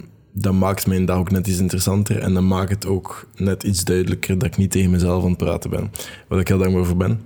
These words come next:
Ook was er iemand die eigenlijk zei, zei van, "Oké, Arno, je zegt altijd dat je dingen hoort, je zegt altijd dat er geluiden zijn." Zo hoor ik nu bijvoorbeeld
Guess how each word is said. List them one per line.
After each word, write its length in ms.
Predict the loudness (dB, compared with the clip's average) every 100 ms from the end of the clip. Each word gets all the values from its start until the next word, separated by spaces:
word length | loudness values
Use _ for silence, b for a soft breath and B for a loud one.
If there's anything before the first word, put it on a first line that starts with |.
| -8 -4
Ook 140 | 0
was 200 | 2 2
er 60 | 2
iemand 240 | 2 2
die 100 | 0
eigenlijk 320 | 0 2 0
zei, 280 | 0 0 2
zei 200 | 2 2
van, 300 | 0 0 -4
"Oké, 260 | -4 -2 0
Arno, 320 | 2 2 2
je 120 | 2
zegt 200 | 2 2
altijd 280 | 0 0 0
dat 100 | 0
je 60 |
dingen 220 | 0 0 2
hoort, 280 | 0 0
je 100 | -2
zegt 180 | 0 0
altijd 180 | 0 0
dat 100 | 0
er 60 | 0
geluiden 300 | 0 2 2
zijn." 300 | 2 2 0
Zo 160 | 0
hoor 240 | 2 2 0
ik 180 | 0
nu 100 | 0
bijvoorbeeld 600 | 0 2 2 0 -2 -4